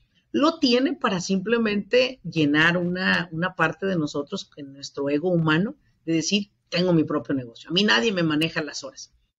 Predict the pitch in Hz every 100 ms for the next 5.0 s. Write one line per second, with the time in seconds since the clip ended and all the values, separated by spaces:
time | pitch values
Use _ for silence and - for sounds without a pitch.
0 | _ _ - 226 269 - - _ - 233
1 | 320 359 240 208 220 226 214 226 214 -
2 | 185 196 202 233 233 254 247 233 233 214
3 | 226 220 185 156 143 143 151 170 151 135
4 | 156 160 147 147 156 135 135 170 180